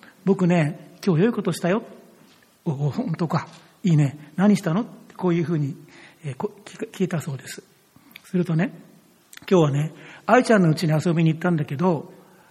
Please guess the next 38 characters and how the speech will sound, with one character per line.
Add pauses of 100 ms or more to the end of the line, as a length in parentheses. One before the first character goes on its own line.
(260)
そ
し
た
ら
ね、 (640)
あ
の、 (400)
お
ば
さ
ん、 (200)
も
う
少
し
で
僕
帰
る
よ」
っ
て (640)
言
っ
た
ら、
お
ば
さ
ん
に
っ
こ
り
し
て、
「そ
う？」